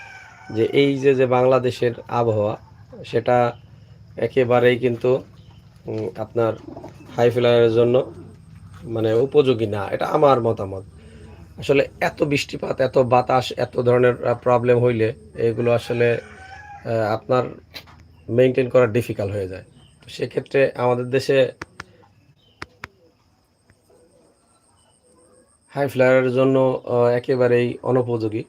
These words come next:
তো এই যে এই অল্প কয়েকটা নর বাচ্চা আছে, নর কবুতর বাচ্চা আছে ছয় সাতটা, এখন দশটা, আর এই যে অ্যাডাল্ট আছে পনেরো বিশ পিস মাত্র। পছন্দের যেগুলো ফ্লাই করতেছিল,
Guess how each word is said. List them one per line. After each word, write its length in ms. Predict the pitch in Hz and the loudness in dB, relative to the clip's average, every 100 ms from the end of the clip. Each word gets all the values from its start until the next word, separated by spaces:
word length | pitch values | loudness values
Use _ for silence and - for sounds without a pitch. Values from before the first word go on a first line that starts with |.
| - | -6
তো 60 | |
এই 220 | 131 135 127 | -2 0 2
যে 100 | 131 | 2
এই 180 | 127 | 2
অল্প 260 | 123 127 120 | 2 2 0
কয়েকটা 320 | 117 110 - | -4 -4 -2
নর 200 | 117 113 - | 0 0 -2
বাচ্চা 280 | 117 - 107 | -6 -4 -6
আছে, 240 | 98 117 - _ _ _ | -6 -10 -12 _ _ _
নর 220 | 139 110 104 | -10 -8 -6
কবুতর 420 | 117 110 - 110 _ _ _ _ _ - | -4 -4 -6 -12 _ _ _ _ _ 4
বাচ্চা 240 | 139 - 135 | 4 4 -2
আছে 200 | - 123 | -2 -2
ছয় 180 | 139 | 0
সাতটা, 340 | 123 131 - 127 | 0 -2 -2 -2
এখন 280 | 120 143 - _ _ - 127 | -2 -4 -6 _ _ -18 -8
দশটা, 440 | 117 120 - 151 | -2 -2 -4 -6
আর 340 | 165 139 113 | -4 -4 -4
এই 180 | 113 113 | -4 -4
যে 240 | 107 107 98 - - - - _ _ | -4 -6 -8 -14 -20 -20 -20 _ _
অ্যাডাল্ট 360 | - 123 120 113 | -2 0 2 0
আছে 320 | 113 120 117 113 | -4 -2 -2 -2
পনেরো 240 | 117 113 | -2 -2
বিশ 200 | 98 - | -6 -12
পিস 360 | - - - - | -14 -18 -18 -14
মাত্র। 340 | 101 - - 98 - - - - - - - - - - - - - - | -14 -14 -14 -14 -16 -20 -20 -20 -20 -20 -20 -20 -20 -20 -20 -20 -14 -8
পছন্দের 380 | 120 135 127 120 | -6 -2 -2 0
যেগুলো 260 | 123 123 | 0 0
ফ্লাই 260 | 120 135 135 | 4 4 2
করতেছিল, 440 | 135 139 - 156 | 0 -6 -4 -6